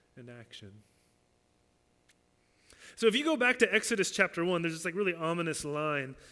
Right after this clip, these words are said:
in, in the narrative when it says, "A new king comes to power who didn't know Joseph."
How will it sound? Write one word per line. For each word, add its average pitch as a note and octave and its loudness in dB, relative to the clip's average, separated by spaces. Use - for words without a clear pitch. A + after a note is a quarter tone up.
in, D3 -4
in D#3+ -4
the D3+ 0
narrative D3+ 4
when C#3 -6
it C#3 -8
says, D#3 -2
"A D3+ -4
new D#3+ 0
king D3+ -6
comes C3+ -10
to B2+ -10
power A2 -10
who E3 -2
didn't D#3+ -2
know C#3+ -4
Joseph." A#2+ -12